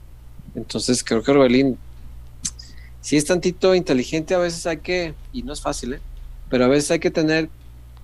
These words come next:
la madurez de entender que si ibas tú muy cincho sobre la meta y ya estabas a punto de llegar, pero dices,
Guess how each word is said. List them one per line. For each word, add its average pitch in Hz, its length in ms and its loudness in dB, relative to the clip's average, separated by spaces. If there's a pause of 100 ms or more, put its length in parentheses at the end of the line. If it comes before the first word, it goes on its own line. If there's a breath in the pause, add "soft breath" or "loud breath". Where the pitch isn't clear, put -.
(420)
la 123 180 0
madurez 127 480 0
de 160 80 -4
entender 147 520 0
que 151 280 -2 (580)
si 127 420 -4
ibas 151 300 0
tú 170 180 -2
muy 175 300 -2
cincho 175 400 -4
sobre 156 240 -2
la 135 120 2
meta 156 400 -4
y 151 80 -6
ya 160 60 -10
estabas 170 340 -8
a 170 40 -8
punto 190 360 -2
de 185 80 6
llegar, 156 420 4
pero 160 180 0
dices, 131 360 -4